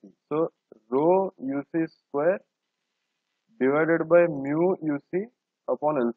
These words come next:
C. So U C cancels out. We have rho U C L C by mu. So this particular term under the scaling of P C as rho U C square ultimately becomes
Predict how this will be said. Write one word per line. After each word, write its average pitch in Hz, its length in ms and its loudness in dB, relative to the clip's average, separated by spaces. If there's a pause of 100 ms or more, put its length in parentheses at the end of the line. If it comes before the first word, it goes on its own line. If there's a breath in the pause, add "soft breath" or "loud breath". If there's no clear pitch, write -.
C. 165 80 -4 (840)
So 147 100 -2
U 139 320 -2
C 190 120 -2
cancels 175 460 2
out. 190 220 2 (320)
We 135 100 -6
have 160 220 0
rho 147 580 0
U 151 240 -2 (120)
C 180 280 -2
L 143 180 -4 (140)
C 196 140 -4 (680)
by 135 200 4
mu. 127 280 0 (840)
So 180 100 6 (120)
this 208 200 4 (100)
particular 214 640 2
term 190 320 6 (760)
under 160 380 4
the 190 140 2
scaling 196 500 2
of 190 60 2 (240)
P 170 140 -2
C 196 420 -4
as 165 340 2 (100)
rho 156 600 2
U 165 280 2
C 185 140 0
square 160 480 -2 (580)
ultimately 190 580 4
becomes 165 500 0